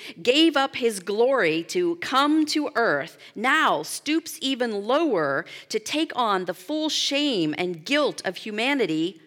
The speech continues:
upon himself. He was emphatically declaring his oneness with us, even in our sin and weakness. He wasn't baptized because he needed to repent of his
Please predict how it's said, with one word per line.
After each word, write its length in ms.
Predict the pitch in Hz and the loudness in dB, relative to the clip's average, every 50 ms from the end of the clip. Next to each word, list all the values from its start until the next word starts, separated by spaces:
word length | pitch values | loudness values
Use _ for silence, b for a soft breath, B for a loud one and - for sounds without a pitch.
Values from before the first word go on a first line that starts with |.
| - _ - | -20 _ -10
upon 480 | 208 - - - 185 180 165 170 180 | -10 -10 -8 -10 -8 -6 -6 -6 -6
himself. 580 | 196 208 214 226 220 - - 294 285 - - _ _ _ _ _ _ b b b b b b | -8 -10 -12 -10 -10 -8 -8 -8 -8 -8 -16 _ _ _ _ _ _ b b b b b b
He 120 | b 269 269 | b -4 0
was 200 | 285 277 262 - - | 0 0 0 0 -2
emphatically 880 | 247 226 - - - 269 277 311 330 330 302 - 226 202 175 165 160 B B B B | -2 -2 -4 -4 2 4 4 4 4 2 2 0 0 2 2 2 0 B B B B
declaring 760 | 170 202 208 - - 254 254 277 311 330 311 240 185 170 165 | -4 -2 -2 -2 -2 2 4 6 6 8 6 6 4 4 0
his 280 | 170 - 240 240 226 202 | 0 2 0 0 0 0
oneness 840 | 196 185 190 214 240 269 302 311 294 240 190 175 180 233 - - - B B B B B | -6 -4 0 0 2 4 4 4 4 4 4 4 4 2 0 -4 -8 B B B B B
with 340 | 196 214 294 349 349 - - - | -4 0 0 0 0 -2 -4 0
us, 560 | 190 170 147 143 143 - - - - - - - | 0 0 0 0 -6 -12 -14 -14 -14 -14 -6 2
even 400 | 269 320 349 320 277 208 185 180 | 2 4 4 4 2 0 0 -2
in 240 | - 208 214 220 - - | -2 -2 -2 -2 -2 0
our 320 | 214 240 277 294 285 262 | 2 2 4 4 2 0
sin 600 | 247 - - 240 220 185 170 156 156 147 151 147 B B B B B - | -2 -2 2 2 2 4 4 0 0 -2 -4 -6 B B B B B -4
and 260 | 180 175 170 170 165 | -2 -2 -2 -2 -4
weakness. 920 | - - 170 185 170 - - 165 143 139 135 - - - - - - - _ _ _ _ _ _ _ _ _ | -6 -8 -8 -10 -10 -10 -10 -12 -12 -12 -12 -16 -16 -16 -16 -18 -20 -20 _ _ _ _ _ _ _ _ _
He 120 | - 240 | -8 0
wasn't 320 | 240 311 330 339 311 240 185 | 0 0 2 2 0 2 4
baptized 600 | 214 226 262 - - 220 190 180 175 202 202 190 | 2 2 2 -2 -2 0 2 4 4 2 0 -2
because 320 | - 214 - 240 214 196 | -8 -4 0 0 0 0
he 100 | 214 214 | 0 -4
needed 280 | 208 220 240 220 226 220 | -4 -2 -2 -2 -2 -2
to 240 | - 240 226 208 208 B B B B | -2 -6 -6 -6 -8 B B B B
repent 480 | 185 180 - - 254 269 277 262 - - | -6 -4 -2 0 0 0 0 0 -2 -2
of 120 | 202 202 196 | -2 0 2
his 180 | 202 190 180 | 2 0 0